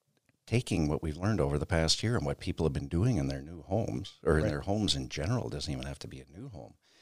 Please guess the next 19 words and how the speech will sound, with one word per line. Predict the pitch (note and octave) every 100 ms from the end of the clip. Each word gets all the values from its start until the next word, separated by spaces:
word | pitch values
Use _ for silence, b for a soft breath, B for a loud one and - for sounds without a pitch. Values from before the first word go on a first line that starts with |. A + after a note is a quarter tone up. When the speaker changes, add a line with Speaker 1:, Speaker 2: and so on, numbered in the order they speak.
| b b b b _
Speaker 1:
A-, | - - -
and | G#2 G2 F2+
we're | F2+
just, | G2+ F#2+ -
we're | F#2+
putting | - A#2+ G#2+ F#2+
it | F#2+
into | F2 D2+ D2+
a, | D2+ -
a, | D#2+ D#2 F#2
a | E2+
specialized | - F2 D#2+ D2 D2 D2+
kind | D#2+ D2+
of |
theme | - A#2 D#3+
room | - - - _ _ _ _
to | -
say, | - F2 D#2
"Look, | G#2+ A2 -